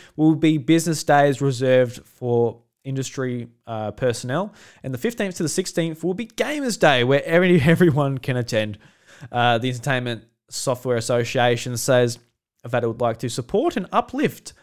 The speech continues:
partnered digital events and showcases. We will have to wait and see whether E three twenty,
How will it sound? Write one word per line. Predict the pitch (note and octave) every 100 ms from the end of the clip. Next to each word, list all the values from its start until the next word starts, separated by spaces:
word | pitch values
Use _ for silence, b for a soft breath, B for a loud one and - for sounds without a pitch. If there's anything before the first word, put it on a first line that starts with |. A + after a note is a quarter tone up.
| b
partnered | - F3 G#3 A3 F#3 D3+ C3+
digital | F3+ F3+ G#3+ G3 F3+
events | D3 B2+ C3+ C3
and | - B2
showcases. | - B2 B2 - A2+ G2+ G2+ A#2 B B B -
We | C#3+
will | C3+
have | D3 C#3+
to | C#3
wait | B2
and | B2+
see | - E3 F#3 F#3 _
whether | C3+ B2+ B2+ A#2+
E | C3 B2+
three | - B2
twenty, | A#2 B2